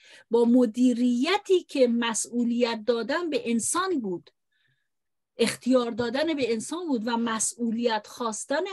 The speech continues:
از اون. شش ماه جنگ رو با کمترین تلفات اداره کرد. اگر نکرده بود، چرا آقای بهشتی گفت که بنی صدر سوار بر تانک پیروز برخواهد گشت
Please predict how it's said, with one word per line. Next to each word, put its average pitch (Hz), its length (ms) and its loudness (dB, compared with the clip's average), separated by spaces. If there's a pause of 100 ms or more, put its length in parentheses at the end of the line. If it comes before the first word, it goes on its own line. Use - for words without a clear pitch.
از 233 200 -4
اون. 285 240 -2 (720)
شش - 600 0
ماه 339 320 -4 (320)
جنگ 330 300 2
رو 269 100 -2
با 240 140 -2
کمترین 277 840 -2
تلفات 277 520 -2
اداره 226 420 -2
کرد. 170 280 -12 (1700)
اگر 233 480 0
نکرده 233 680 -2
بود، 294 440 0 (160)
چرا 349 420 -2
آقای 262 360 2
بهشتی 233 560 -6
گفت 226 320 -2
که 247 80 -4
بنی 226 320 -2
صدر 214 520 0 (300)
سوار 240 560 2
بر 220 280 0
تانک 247 580 -6 (340)
پیروز 269 600 4
برخواهد 254 680 -2
گشت 185 440 -4